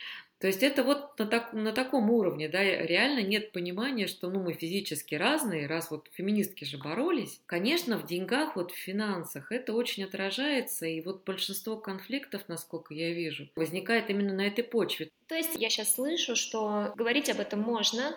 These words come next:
Speaker 2: да, к-, испанский мужчина, которому понравилась русская девушка,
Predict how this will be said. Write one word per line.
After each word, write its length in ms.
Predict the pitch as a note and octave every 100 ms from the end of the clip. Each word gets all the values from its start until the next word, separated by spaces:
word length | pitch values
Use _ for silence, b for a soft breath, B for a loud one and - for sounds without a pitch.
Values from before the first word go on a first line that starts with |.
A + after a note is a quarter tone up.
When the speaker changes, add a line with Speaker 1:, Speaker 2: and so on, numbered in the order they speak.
| - A3
Speaker 2:
да, 320 | A3+ B3 B3+ -
к-, 140 | G3 F#3+
испанский 480 | G#3 G3+ G#3+ A3 G3+
мужчина, 920 | F#3+ G3 A3+ A3 G#3 F#3+ F#3 F#3 F#3
которому 420 | - F3+ F#3+ F#3 F#3
понравилась 640 | F#3+ F#3+ F#3+ F3+ F3 G3
русская 360 | - - F#3 F3+
девушка, 520 | F#3 A#3+ - B3 A#3